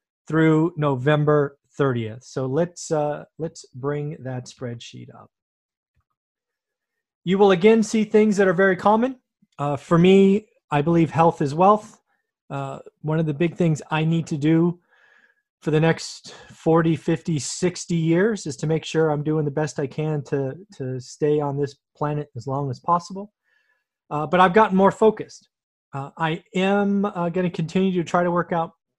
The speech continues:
uh, thirty minutes a day. Uh, I'm gonna be, I got a little bit too barbell focused in the last period. And, and as if you've been watching the channel, know I hurt myself. I've been out of, but not been able to walk,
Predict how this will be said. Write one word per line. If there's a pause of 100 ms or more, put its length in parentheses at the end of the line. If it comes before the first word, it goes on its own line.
(140)
uh, (100)
thirty
minutes
a
day. (420)
Uh,
I'm
gonna
be, (760)
I
got
a
little
bit
too (240)
barbell
focused
in
the
last
period.
And,
and (360)
as
if
you've
been
watching
the
channel,
know
I
hurt
myself. (720)
I've
been
out
of, (800)
but
not
been
able
to
walk,